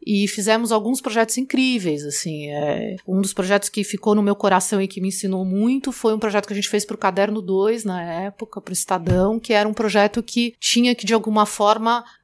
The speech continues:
aproximar mais o Caderno dois do público formador de opinião, do público que tava ali muito perto da Ilustrada, né, e que tinha um conteúdo super bacana na época, isso era anos noventa.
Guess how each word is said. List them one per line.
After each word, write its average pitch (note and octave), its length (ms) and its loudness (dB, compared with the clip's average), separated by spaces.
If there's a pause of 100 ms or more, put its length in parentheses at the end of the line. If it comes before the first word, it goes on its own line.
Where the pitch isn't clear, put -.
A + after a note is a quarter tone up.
aproximar A3 1120 2
mais G3 420 2
o F#3+ 60 -8
Caderno F3+ 460 -4
dois F3 300 -4
do E3+ 120 -6
público F#3 420 -8
formador E3 520 -4
de F3 100 -10
opinião, F3 600 -6
do F#3 100 -6
público F#3+ 440 -10
que - 140 -8
tava F#3 400 4
ali F3+ 200 -4
muito F#3+ 380 -6
perto F#3 420 -2
da E3+ 180 0
Ilustrada, E3+ 920 2
né, E3+ 260 -6
e F3+ 60 -12
que F3+ 140 -14
tinha G#3 380 0
um F3 80 -4
conteúdo F3 460 -6
super - 320 -6
bacana E3 640 -2
na E3 300 -8
época, D#3+ 300 -10
isso E3+ 220 -4
era E3 420 0
anos E3+ 240 -8
noventa. E3 640 -6